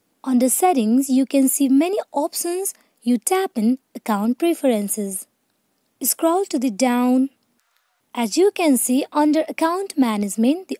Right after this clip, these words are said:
option of Hibernate account and also close account. If you want to deactivate your account temporarily, then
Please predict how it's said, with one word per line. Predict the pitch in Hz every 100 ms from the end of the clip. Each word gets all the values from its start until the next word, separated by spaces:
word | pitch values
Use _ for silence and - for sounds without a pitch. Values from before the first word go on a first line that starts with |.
| -
option | 285 - - 392 -
of | 294 311 302 _ _
Hibernate | - 233 240 226 311 349 -
account | 330 330 339 403 -
and | 233 226 _
also | 302 359 - 214 233
close | - 220 233 -
account. | 262 254 220 196 185 - _ _ 311
If | -
you | 392 392
want | 349 330
to | 311
deactivate | 233 - 285 - 311 359 -
your | 254 -
account | - 285 294 302 277
temporarily, | 339 311 285 226 208 202 202 302
then | 196 214 208